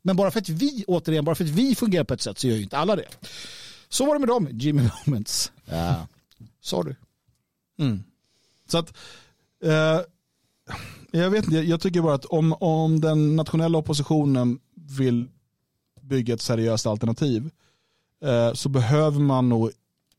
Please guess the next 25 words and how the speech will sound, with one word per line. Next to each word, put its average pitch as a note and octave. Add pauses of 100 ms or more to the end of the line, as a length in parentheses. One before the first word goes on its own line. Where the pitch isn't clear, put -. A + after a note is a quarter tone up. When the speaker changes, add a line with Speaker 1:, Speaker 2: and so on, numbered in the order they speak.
(120)
Speaker 2:
jag C#3+
tror D#3+
att D3+
det E3
är D#3
viktigt -
att E3+
inte D#3
leva A#2
i, A2
i, A2 (460)
alltså D3
att E3
inte D#3+
hålla C#3+
på C#3
med C3
självbedrägeri. D3
Speaker 1:
Mm. B2
Speaker 2:
Ehm, B2+
och D#3+
liksom C3
tro, -
för D3+
att D3+